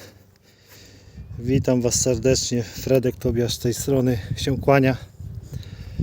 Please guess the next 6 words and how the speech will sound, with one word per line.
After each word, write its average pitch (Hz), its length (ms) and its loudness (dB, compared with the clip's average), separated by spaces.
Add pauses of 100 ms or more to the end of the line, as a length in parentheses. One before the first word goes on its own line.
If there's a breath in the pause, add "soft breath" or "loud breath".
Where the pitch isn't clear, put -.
(500 loud breath)
Kochani, 156 380 6 (2500 loud breath)
e, 127 120 -2
dzisiaj 160 320 2
będziemy 143 420 6
robić, 131 600 2
e, 123 320 6